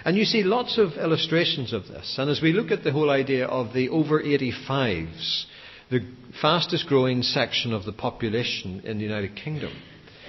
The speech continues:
um, what was it? Forty-six percent of those men, sixty-eight percent of those women living alone.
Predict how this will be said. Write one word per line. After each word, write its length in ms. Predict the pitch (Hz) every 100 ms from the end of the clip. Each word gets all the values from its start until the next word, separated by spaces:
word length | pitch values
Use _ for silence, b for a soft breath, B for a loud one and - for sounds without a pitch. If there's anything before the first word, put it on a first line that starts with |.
| B B -
um, 320 | 107 101 117
what 160 | 151 170
was 160 | 151
it? 80 | - - - -
Forty-six 420 | 160 165 165 156
percent 360 | 160 156 147 147
of 100 | 120
those 240 | 131 131
men, 260 | 131 131 131
sixty-eight 480 | - 135 131 135 131
percent 260 | 135 123
of 60 | 110
those 180 | 123 104
women 480 | 117 127 127 123
living 280 | 123 131 117
alone. 600 | 107 110 117 175 113 82